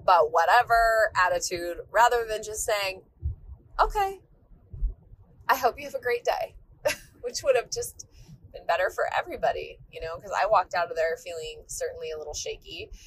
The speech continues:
and still let her go ahead of me, which then made me feel like, "Why the fuck did I do that? <laughs> Why the beep did I do that?" I was in the right. I should not have felt intimidated, but I honestly was so overwhelmed being back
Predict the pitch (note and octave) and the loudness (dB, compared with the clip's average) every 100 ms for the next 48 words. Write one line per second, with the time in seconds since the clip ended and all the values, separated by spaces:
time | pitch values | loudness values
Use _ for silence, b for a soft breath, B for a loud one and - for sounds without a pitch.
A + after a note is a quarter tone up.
0 | B B - F3+ F3+ E3+ - - A#3+ G3+ | B B -6 -4 -4 -6 -8 2 4 6
1 | E3+ F3 E3+ E3 E3 E3+ D3+ D3+ D#3+ D#3+ | 2 2 2 4 4 4 0 -6 -12 -12
2 | F3 F3 - - F#3 E3+ E3 E3 D#3+ - | 0 0 0 0 2 2 -2 -14 -18 -12
3 | E3+ E3+ E3+ - E3+ E3 D#3+ - _ - | -12 -12 -14 -6 -2 0 -2 -8 _ -20
4 | - F3 G#3 A#3+ - A#3+ - A#3 B3 - | 2 4 6 2 0 -2 2 -2 -2 -4
5 | A#3+ A#3+ A#3+ E4 F4 D3 - - - - | 0 0 -2 -6 0 0 0 -6 -4 -4
6 | - - - - - - F#4+ C#5 - A#4 | -4 -18 -18 -18 -6 0 0 0 4 4
7 | A4+ _ B A#4+ A4+ G4 B - - G3+ | 4 _ B -10 -10 -12 B -10 4 4
8 | G3 G3 G3 F#3+ - - C3 B2+ - - | 6 2 0 -6 -4 0 2 0 -2 -14
9 | - - - F#3 G3 G#3 F#3 F#3+ A3 B3 | -20 -2 2 2 2 -2 -2 0 4 6
10 | F3 F3+ G3+ - E3 - - E3 F3 - | 6 4 -2 0 0 0 -2 -2 -2 -2
11 | G3 - C4 - F3+ D#3+ D#3+ E3 F3 F3+ | -2 -2 -4 -4 -2 0 0 0 -2 -4
12 | _ _ F#3+ F3+ - F#3 F3+ - - A#3+ | _ _ 2 2 4 2 2 -2 0 2
13 | A3 G3 G3 F3+ F3 - - D4+ C#4 B3 | 4 0 -4 -6 -6 2 8 8 8 6
14 | B3+ A3+ G#3+ G3+ G#3+ G3 F3+ F#3+ G#3 - | 4 4 4 2 -4 -8 2 4 4 0